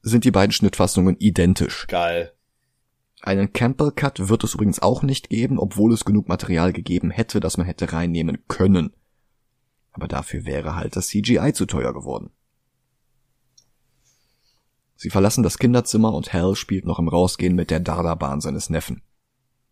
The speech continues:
Speaker 1: Da kommt eine zweite, größere grüne Kugel und transportiert ihn zu Abin Surs Raumschiff. Hal holt Abin aus dem Wrack und der drückt ihm den Ring in die Hand. Er sagt ihm, dass er den Ring an die grüne Laterne halten soll und den Schwur sprechen soll.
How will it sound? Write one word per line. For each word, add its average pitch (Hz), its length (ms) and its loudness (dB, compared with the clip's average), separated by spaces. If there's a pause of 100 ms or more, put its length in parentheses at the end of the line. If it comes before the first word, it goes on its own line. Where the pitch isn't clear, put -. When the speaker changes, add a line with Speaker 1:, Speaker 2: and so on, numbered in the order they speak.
(260)
Speaker 1:
Da - 100 -4
kommt - 160 -2
eine 117 100 0
zweite, 131 460 -2
größere 117 480 0
grüne 113 300 2
Kugel 107 360 0
und - 160 -4
transportiert - 600 -2
ihn 101 180 2
zu - 240 -2
Abin 87 240 -2
Surs 87 360 -2
Raumschiff. - 460 -2 (920)
Hal 113 440 2
holt 87 280 -6
Abin 98 320 4
aus - 220 -4
dem - 260 -8
Wrack - 340 -2 (420)
und - 220 -6
der 107 140 6
drückt 98 260 -2
ihm 101 140 4
den 87 100 4
Ring 90 220 2
in 82 80 2
die 76 140 -6
Hand. - 300 -14 (800)
Er 82 140 -4
sagt - 280 -2
ihm, 113 100 4
dass 92 180 0
er - 60 0
den 82 120 0
Ring 104 220 2
an - 120 0
die 87 80 0
grüne 101 240 2
Laterne 101 400 0
halten 110 240 -2
soll 92 200 2
und - 200 -2
den 90 120 0
Schwur 101 520 0
sprechen - 460 -6
soll. 58 300 -10